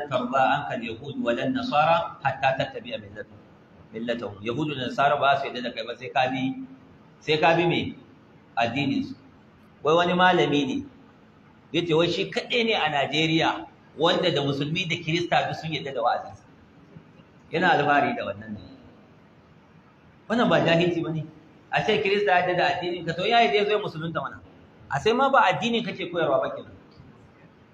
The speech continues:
Wai kai ne tilo wanda da Musulmi da Kiristoci duk sun yadda da wa'azinka.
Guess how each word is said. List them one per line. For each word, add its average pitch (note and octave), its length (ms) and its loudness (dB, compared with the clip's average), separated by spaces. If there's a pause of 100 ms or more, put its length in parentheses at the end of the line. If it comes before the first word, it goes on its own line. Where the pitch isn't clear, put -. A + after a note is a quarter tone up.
(540)
Wai F#3+ 220 4
kai A3+ 220 4
ne G#3 240 4
tilo G3+ 480 4 (340)
wanda G#3 340 4
da E3+ 120 4
Musulmi E3 640 2
da F#3 100 2
Kiristoci F#3 640 0
duk F#3+ 140 2
sun G#3 160 -6
yadda F3 500 0
da D3+ 120 4 (240)
wa'azinka. C#3+ 640 0